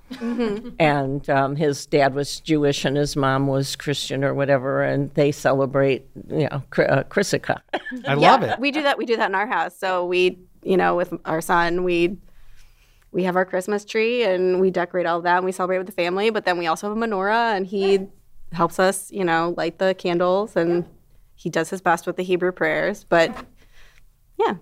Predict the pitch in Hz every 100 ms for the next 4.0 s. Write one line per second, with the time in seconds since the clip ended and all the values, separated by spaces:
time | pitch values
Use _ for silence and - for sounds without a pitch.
0 | - 180 180 185 - 233 233 - - -
1 | - _ 226 233 233 170 196 180 185 170
2 | 170 160 160 - 170 165 160 160 160 -
3 | 175 156 156 160 - - 180 185 - 196